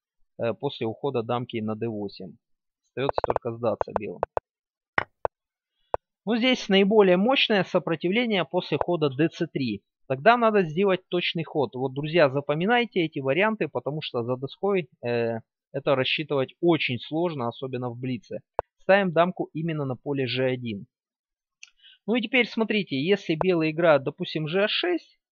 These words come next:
тогда уже, ну не Ж шесть, допустим, я не знаю, Ж Ф шесть,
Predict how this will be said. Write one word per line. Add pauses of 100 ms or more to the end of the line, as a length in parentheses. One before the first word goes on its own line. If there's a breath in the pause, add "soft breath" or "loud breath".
(460)
тогда
уже, (320)
ну
не
Ж
шесть,
допустим,
я
не
знаю, (560)
Ж
Ф
шесть,